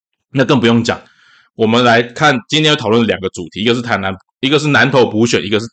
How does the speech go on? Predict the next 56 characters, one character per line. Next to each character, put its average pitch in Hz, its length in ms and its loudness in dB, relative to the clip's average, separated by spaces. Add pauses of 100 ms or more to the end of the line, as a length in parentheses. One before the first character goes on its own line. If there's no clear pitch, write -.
台 98 200 -2
南 87 260 -6
的， 92 160 -2 (580)
呃， 98 160 -6
正 131 200 2
副 127 180 2
议 117 60 2
长 87 120 -2
贿 107 140 0
选 85 180 -8
案。 87 80 -8 (500)
好， 123 160 2
那 196 80 4
我 202 40 2
们 151 80 2
先 175 160 2
来 160 60 4
看 160 200 2
一 127 40 0
下 135 100 2
南 101 180 -2 (160)
投。 82 160 -10 (600)
南 190 260 2
投 175 220 4
是 214 240 2
国 139 240 2
民 180 180 2
党 101 160 0
的 92 80 -6 (140)
本 95 240 0
命 117 300 0
区 98 360 -4
啊， 92 140 0
我 98 80 0
说 160 160 2
实 110 140 -8
在 110 160 2
的， 92 120 -6 (100)
在 180 120 2
南 151 260 2
投 127 220 2
里 101 140 -2
面， 120 200 2 (440)
国 156 120 2
民 226 160 4
党 123 200 4
要 156 340 4 (220)
那 160 160 2
个 131 320 4
延 117 180 2
续 147 200 0
执 113 180 -12
政， 117 260 0
理 120 220 4
论 165 200 4
上， 143 320 2